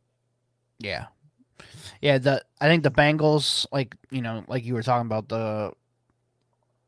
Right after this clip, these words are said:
couple of the offensive linemen were hurt, so Kappa was out, and who was the other one that was out?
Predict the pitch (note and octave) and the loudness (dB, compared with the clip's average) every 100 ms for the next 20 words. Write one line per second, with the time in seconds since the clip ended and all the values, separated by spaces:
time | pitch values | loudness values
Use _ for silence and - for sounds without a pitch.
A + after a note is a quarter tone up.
0 | - - D3+ D3 C3+ A#2+ C#3 C#3 C3 B2+ | -10 0 2 2 2 2 2 2 -2 -2
1 | B2 B2+ B2 B2+ A#2 C3 B2+ - F#2+ - | 0 0 0 -2 -2 0 -2 -4 -8 -4
2 | C3 A#2+ B2 A#2+ A2+ A#2+ A#2 A#2+ A2+ - | 0 0 0 -4 -4 -2 0 -2 -4 -8
3 | A2 A2 G#2+ G#2 G#2 B2 A2 A2 A2 A2+ | -10 -8 -6 -8 -6 -6 -4 -4 -4 -4
4 | A2+ G#2 A2+ A#2 A#2+ A#2+ | -6 -8 -8 -6 -4 -6